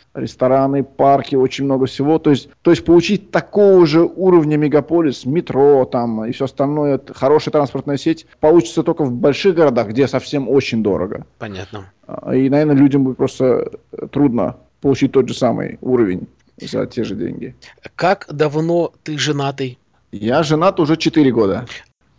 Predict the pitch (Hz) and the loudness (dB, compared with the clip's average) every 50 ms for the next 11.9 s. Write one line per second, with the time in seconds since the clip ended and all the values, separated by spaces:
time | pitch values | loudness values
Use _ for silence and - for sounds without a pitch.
0 | _ _ _ - 160 - - 196 190 170 131 117 113 117 139 180 226 240 220 - | _ _ _ -12 -12 -8 -4 -2 0 0 0 0 -2 -2 -2 0 0 -2 -2 -6
1 | _ _ - - - - - - 208 147 135 139 143 165 208 214 208 196 190 175 | _ _ -12 -10 -8 -6 -2 0 2 2 2 0 0 0 0 0 0 0 -2 0
2 | 151 170 185 185 160 190 180 170 160 - _ _ _ _ _ 143 131 127 156 185 | 0 2 0 2 0 -2 -2 -4 -6 -10 _ _ _ _ _ -18 -12 -4 0 0
3 | 190 190 - - - 175 165 160 - _ _ _ - 170 160 165 190 185 175 185 | 0 0 0 -2 -4 -4 -6 -8 -10 _ _ _ -4 -2 -2 0 -2 -2 -2 -2
4 | 185 170 165 160 147 143 135 131 - 143 135 160 156 147 143 135 123 131 135 131 | -2 -2 -2 -2 -2 -2 -4 -4 -4 -6 -4 -2 -2 0 0 0 0 -2 -4 -2
5 | - 147 127 - - 135 120 - - 143 - - - 131 - - - 170 170 - | -2 -4 -6 -4 -6 -6 -6 -4 -6 -6 -6 -6 -8 -8 -8 -4 -2 0 0 0
6 | - - 147 143 139 135 127 - 135 131 135 139 143 165 170 180 175 156 131 127 | -2 -4 -4 -4 -2 -2 -4 -4 -6 -4 -2 -2 0 2 2 0 0 0 -2 -2
7 | 120 117 113 - _ - - - - 131 131 131 120 104 95 87 82 - _ - | -2 -2 -6 -6 _ -12 -14 -8 -6 -6 -6 -4 -4 -6 -6 -6 -8 -12 _ -6
8 | - 170 170 160 - - 147 139 131 143 143 135 147 143 143 143 143 135 135 131 | -2 -2 -2 0 -2 -2 -2 -2 -4 -4 -2 -2 -2 0 0 0 0 0 -2 -4
9 | 123 - 139 135 147 156 131 120 120 - 127 117 - - - - 127 123 123 123 | -6 -8 -8 -6 -4 -4 -4 -4 -6 -6 -6 -6 -6 -6 -4 -2 0 0 0 0
10 | 117 - - _ _ - 131 123 120 120 123 120 - - 143 131 120 113 113 110 | -2 -4 -10 _ _ -8 -4 -2 -2 -2 0 0 0 0 2 0 0 0 0 -2
11 | 110 107 107 104 101 104 127 127 135 143 156 156 135 110 101 98 98 - | -2 -4 -4 -4 -6 -6 -6 -4 -2 -2 -2 0 0 -2 -2 -4 -6 -10